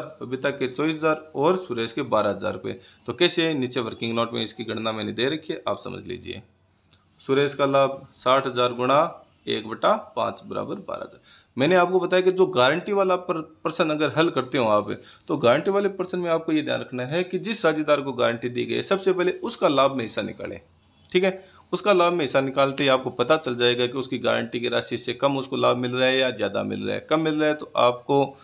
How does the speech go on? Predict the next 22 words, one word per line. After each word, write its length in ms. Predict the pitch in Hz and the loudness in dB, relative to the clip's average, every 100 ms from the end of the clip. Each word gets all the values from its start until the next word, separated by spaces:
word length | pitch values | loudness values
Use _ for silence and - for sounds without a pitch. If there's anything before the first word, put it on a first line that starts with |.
| - _ _ _ _ | -20 _ _ _ _
ये 120 | 131 147 | 0 2
तय 200 | 147 139 | 2 2
करना 220 | 143 139 | 4 4
होगा 220 | 135 139 | 6 4
कि 140 | 139 | 2
उसको 280 | 139 135 139 | -4 -2 -2
वहन 300 | 113 107 127 | 0 0 0
कौन 220 | 123 123 | 2 0
करेगा, 320 | 117 120 117 120 | 2 0 2 2
दोनों 240 | 117 131 | 2 0
साझेदार 380 | 127 131 127 127 | 0 -2 -2 -2
वहन 200 | 120 123 | -2 -2
करेंगे 440 | 123 123 123 123 123 | -2 0 2 4 2
पुराने 360 | 123 120 120 123 | 0 0 0 2
वाले 260 | 120 120 | 0 0
या 140 | 120 120 | 0 -2
एक 340 | - 117 120 | -2 -6 -6
वहन 180 | 120 120 | -6 -6
करेगा, 300 | 117 120 120 | -6 -2 -2
जैसा 340 | 120 156 156 160 | 0 0 2 2
भी 180 | 165 156 | 2 -2
पर्सन 520 | - - 165 180 | -4 -2 -2 0